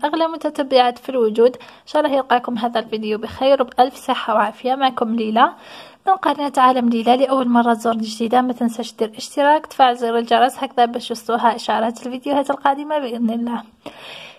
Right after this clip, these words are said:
إذا بنات اليوم جيتكم فيديو جديد بوصفة جديدة، وصفة لعلاج تساقط الشعر يعني وتنبت الشعر في أيام قليلة. يعني هذه الوصفة مقد-،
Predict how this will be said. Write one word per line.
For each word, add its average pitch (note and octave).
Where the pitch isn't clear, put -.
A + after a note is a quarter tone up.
إذا E4+
بنات E4
اليوم D4+
جيتكم C4
فيديو A#3
جديد B3
بوصفة A3+
جديدة، A#3+
وصفة A#3+
لعلاج A#3+
تساقط B3
الشعر B3
يعني A#3
وتنبت B3+
الشعر B3+
في B3+
أيام B3
قليلة. A3
يعني A#3
هذه B3
الوصفة B3+
مقد-، C4